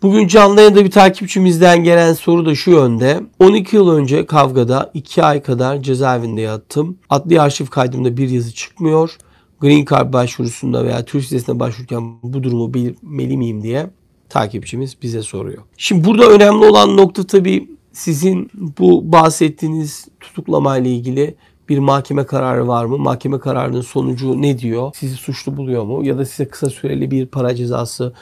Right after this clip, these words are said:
ya da başka türlü bir ceza mı veriyor? Bunu tabii bakmanızda fayda var. Tabii ki Green Card tarzı başvurularda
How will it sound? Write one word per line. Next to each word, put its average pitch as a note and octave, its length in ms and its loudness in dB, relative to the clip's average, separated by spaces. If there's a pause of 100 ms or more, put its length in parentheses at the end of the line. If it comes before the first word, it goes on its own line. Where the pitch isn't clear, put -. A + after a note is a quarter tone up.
(320)
ya B2+ 120 -2
da B2+ 320 -4
başka C3 280 -4
türlü C#3+ 300 -8
bir C3 120 -4
ceza A#2+ 420 -6
mı G#2+ 140 -10
veriyor? B2+ 380 -6
Bunu E3+ 160 -6
tabii B2+ 320 -6
bakmanızda B2+ 500 -6
fayda B2 360 -4
var. A#2+ 220 -14 (460)
Tabii G3 180 0
ki F#3 160 -4
Green F#3+ 280 0
Card F3+ 200 0
tarzı D#3 320 -2
başvurularda B2+ 800 -4